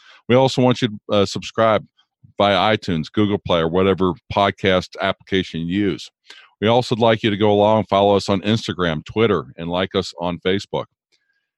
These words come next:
If you have any input, questions, or feedback, please email us at F T P at concealedcarry dot com or leave us a rating and review on iTunes. Remember,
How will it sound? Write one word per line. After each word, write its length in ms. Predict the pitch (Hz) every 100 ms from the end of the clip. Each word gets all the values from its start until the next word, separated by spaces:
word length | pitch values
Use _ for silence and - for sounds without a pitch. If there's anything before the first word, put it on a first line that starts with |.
| _ -
If 80 |
you 100 | 113
have 180 | 120 127
any 220 | 127 123
input, 300 | 123 117 90 -
questions, 440 | - 110 110 107 104
or 80 |
feedback, 500 | - 117 104 90 73 - _ _
please 220 | - 123 123
email 400 | 123 117 90 87
us 180 | 90
at 200 | 87 80 - _
F 260 | 92 107 -
T 200 | - 120
P 380 | - 92 87 82 _ _ _ _ _
at 260 | 87 92 92 _ _
concealedcarry 800 | 95 85 110 110 - 107 98 98
dot 260 | 90 95 95
com 420 | 110 98 78 76 _ _ _
or 320 | 127 123 113
leave 240 | 104 107 107
us 200 | 101 -
a 100 | 92
rating 400 | 98 98 98 98
and 100 | 92
review 320 | 90 90 85
on 120 | 87
iTunes. 600 | 82 90 - 69 - - _ _ _ _ _
Remember, 480 | 95 107 104 82